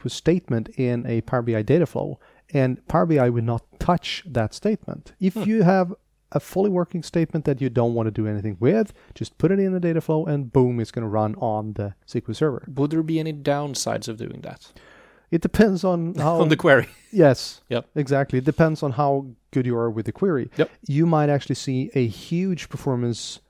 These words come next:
Speaker 1: benefit if
Speaker 2: Yep.
Speaker 1: you're doing something very, very strange.
Speaker 2: Yep.
Speaker 1: Then again, there is something called query folding in Power B I. And that is, Power B I tries to push as much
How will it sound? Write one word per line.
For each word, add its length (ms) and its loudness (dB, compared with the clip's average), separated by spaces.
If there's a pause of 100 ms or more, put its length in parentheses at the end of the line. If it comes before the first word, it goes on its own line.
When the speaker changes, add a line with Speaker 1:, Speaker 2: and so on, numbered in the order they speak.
(320)
Speaker 1:
benefit 540 2
if 200 0
Speaker 2:
Yep. 200 -4
Speaker 1:
you're 240 0
doing 260 0
something 600 -6
very, 500 0
very 320 -2
strange. 760 -6
Speaker 2:
Yep. 120 -10 (840)
Speaker 1:
Then 260 4
again, 280 4
there 120 4
is 80 -2
something 320 -4
called 320 -4
query 340 -2
folding 800 0 (520)
in 440 -2 (400)
Power 160 4
B 120 2
I. 220 -4 (380)
And 120 2
that 300 6
is, 640 2 (920)
Power 180 4
B 120 4
I 120 4
tries 540 0
to 100 -6
push 400 0
as 160 -6
much 400 -2